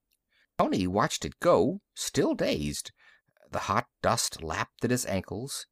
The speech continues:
He automatically moved his feet and slapped at his trousers. A truck honked, and his E E P quickly moved him from the road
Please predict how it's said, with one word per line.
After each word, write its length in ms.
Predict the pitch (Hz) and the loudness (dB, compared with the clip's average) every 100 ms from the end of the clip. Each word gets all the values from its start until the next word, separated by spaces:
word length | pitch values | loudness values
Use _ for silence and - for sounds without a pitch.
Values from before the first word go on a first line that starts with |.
| _ _ _ | _ _ _
He 140 | - - | -4 2
automatically 640 | 151 175 143 127 135 139 | 2 4 4 4 4 6
moved 400 | 107 110 123 107 | 6 8 6 4
his 180 | 123 - | -2 0
feet 260 | 110 110 | 2 2
and 160 | 110 110 | 2 0
slapped 540 | - - 92 90 - | 0 -2 0 -2 -2
at 80 | 104 | -2
his 140 | 123 - | -2 -2
trousers. 640 | 90 58 82 95 131 - _ _ _ _ | -2 -2 -2 -4 -4 -6 _ _ _ _
A 120 | 135 139 | 0 0
truck 320 | - 120 - | 2 0 -2
honked, 520 | - 208 - _ - _ _ _ - | 0 2 2 _ -20 _ _ _ -4
and 180 | 92 | 0
his 140 | 90 82 | 0 2
E 320 | 113 92 98 | 2 4 4
E 20 | |
P 340 | - 214 139 90 | 4 4 4 4
quickly 380 | 214 214 107 | 0 0 0
moved 420 | 87 190 285 85 - | 4 4 4 2 0
him 120 | 85 | 0
from 180 | 92 78 | -2 0
the 80 | |
road 420 | 82 180 120 151 | 2 4 4 2